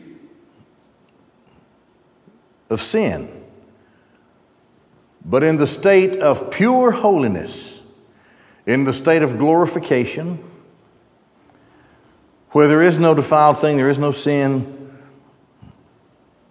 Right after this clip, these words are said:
we are enabled to look upon the complete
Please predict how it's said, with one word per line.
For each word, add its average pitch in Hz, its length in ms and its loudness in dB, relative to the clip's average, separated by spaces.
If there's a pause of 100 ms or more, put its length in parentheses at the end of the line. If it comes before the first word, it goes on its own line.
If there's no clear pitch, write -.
(1800)
we 160 320 2
are 131 720 4
enabled 143 1040 0
to 143 100 -4
look 143 300 -2
upon 135 400 -2
the 104 140 -4
complete 190 800 -4